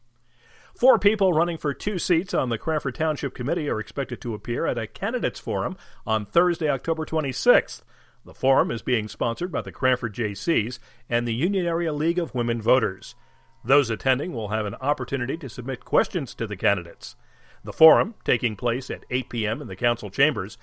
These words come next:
will be broadcast live on T V thirty-five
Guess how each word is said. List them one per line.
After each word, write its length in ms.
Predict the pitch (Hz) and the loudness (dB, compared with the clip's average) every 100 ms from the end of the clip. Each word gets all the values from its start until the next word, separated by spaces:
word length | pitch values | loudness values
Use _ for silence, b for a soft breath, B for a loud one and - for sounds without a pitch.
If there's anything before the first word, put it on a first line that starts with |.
| B B - | B B -4
will 80 | |
be 140 | 143 147 | 0 4
broadcast 580 | 135 202 190 175 147 - | 6 6 6 2 2 0
live 340 | 165 175 165 | 0 2 0
on 220 | 135 120 | -2 -2
T 160 | 117 170 | -2 -4
V 160 | 147 | -4
thirty-five 720 | 135 151 120 113 175 143 117 | -2 -2 -2 0 2 4 2